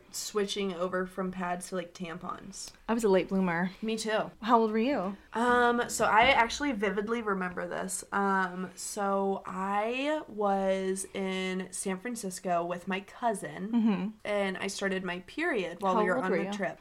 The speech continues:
Speaker 1: I was going into my junior year of high school.
Speaker 2: Oh.
Speaker 1: So I was sixteen?
Speaker 2: I feel like that's a normal age. I was
Speaker 1: Sixteen.
Speaker 2: I was late.
Speaker 1: Uh,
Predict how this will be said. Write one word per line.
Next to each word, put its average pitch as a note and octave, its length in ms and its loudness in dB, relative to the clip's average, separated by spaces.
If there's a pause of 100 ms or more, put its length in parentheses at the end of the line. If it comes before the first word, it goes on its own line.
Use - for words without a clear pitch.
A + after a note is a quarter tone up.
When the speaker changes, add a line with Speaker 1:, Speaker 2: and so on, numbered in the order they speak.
(100)
Speaker 1:
I G#3+ 160 6
was A3+ 220 2
going B3 460 2
into A#3 360 -4
my G#3 220 0
junior A3 1040 -2
year A3+ 380 -2
of A3 160 -2
high A3 320 -2
school. B3 600 -2
Speaker 2:
Oh. G3 240 6 (100)
Speaker 1:
So G#3 600 2
I G#3 260 4
was G#3 600 2
sixteen? - 880 0
Speaker 2:
I G#4+ 60 -2
feel - 200 -8
like - 80 -8
that's - 160 -2
a G3+ 60 0
normal E3+ 340 0
age. F#3 540 -6
I A3 180 8
was C4+ 160 10
Speaker 1:
Sixteen. A3 720 -2
Speaker 2:
I G3+ 120 6
was G#3+ 140 2
late. - 640 -4
Speaker 1:
Uh, F#3+ 440 0